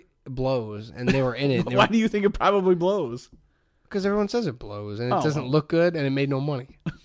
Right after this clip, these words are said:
Speaker 1: And it won Razzies.
Speaker 2: Okay, well.
Speaker 1: And nobody said it
Speaker 2: Check,
Speaker 1: was good.
Speaker 2: check, check.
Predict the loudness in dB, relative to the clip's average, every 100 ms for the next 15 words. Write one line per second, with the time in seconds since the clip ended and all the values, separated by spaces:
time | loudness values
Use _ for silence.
0 | _ 0 2 4 4 4 4 2 0 -4
1 | -16 -20 _ _ -10 -4 0 0 2 0
2 | -2 _ -20 -2 6 6 6 4 6 6
3 | 6 2 0 0 4 6 6 8 8